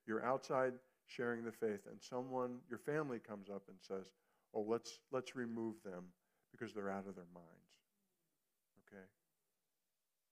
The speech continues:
He was that, he was that blatant in his disregard and in, in his, um, contempt for his brother. If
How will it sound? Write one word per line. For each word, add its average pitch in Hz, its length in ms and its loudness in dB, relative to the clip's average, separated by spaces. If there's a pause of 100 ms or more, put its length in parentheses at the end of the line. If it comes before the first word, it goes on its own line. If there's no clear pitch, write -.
(100)
He 147 80 0
was 135 280 -2
that, 135 400 8 (300)
he 135 120 -2
was 127 160 -2
that 131 320 4
blatant 110 640 0 (180)
in 101 80 -12 (180)
his 90 200 -14
disregard 92 680 -12 (140)
and 92 100 -20
in, 90 300 -20
in 92 280 -14
his, 90 240 -16
um, 87 200 -12 (340)
contempt 101 500 -12
for 90 120 -16
his 85 180 -16
brother. 82 140 -20 (2000)
If 127 140 6